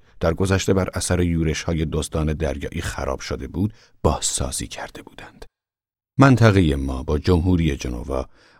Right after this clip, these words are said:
قلمرو شاه ساردنی، فرانسه و زمین‌های پاپ همسایه بود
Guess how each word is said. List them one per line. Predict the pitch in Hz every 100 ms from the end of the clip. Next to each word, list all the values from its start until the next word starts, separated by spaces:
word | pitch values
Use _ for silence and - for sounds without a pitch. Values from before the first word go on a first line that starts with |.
| -
قلمرو | 71 73 90 92
شاه | 87 - 85 80 -
ساردنی، | - - 65 62 65 82 127 131
فرانسه | - 76 67 - - 101
و | 107 92
زمین‌های | 80 76 71 69 65 -
پاپ | - 80 80 - _ _ -
همسایه | 64 - - - -
بود | - _ -